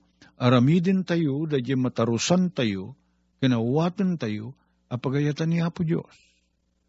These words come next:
Ket no adda kada tayo ti baro a puso, mabigbig tayo, nga dagiti inaramid tayo, abanag. Pinanunot tayo, abanag. Sinarsarita tayo, abanag.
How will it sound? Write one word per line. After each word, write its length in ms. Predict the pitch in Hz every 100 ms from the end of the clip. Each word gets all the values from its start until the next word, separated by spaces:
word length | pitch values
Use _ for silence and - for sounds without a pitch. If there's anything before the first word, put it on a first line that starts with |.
| _ _ _ _ _ _ _ _ _
Ket 240 | - 175 190
no 160 | 185
adda 240 | 175 160 240
kada 240 | 247 208
tayo 240 | 196 196 208
ti 160 | 175
baro 240 | 165 175 147
a 80 |
puso, 480 | - 175 - 117 - - _ 147
mabigbig 560 | 151 160 143 185 135
tayo, 320 | - 185 185 127
nga 100 | 151
dagiti 400 | 143 131 127 120
inaramid 560 | 131 139 151 170 143 -
tayo, 480 | 170 151 98 143 - _ _ _ _
abanag. 560 | 110 107 139 147 90 82 95 _ _ _ _ _ _ _ _ -
Pinanunot 640 | 139 131 143 165 175 - -
tayo, 400 | 147 156 131 -
abanag. 800 | 110 120 151 120 90 90 - -
Sinarsarita 880 | 143 127 117 107 120 123 147 156
tayo, 320 | - 147 135 -
abanag. 560 | 127 127 135 82 -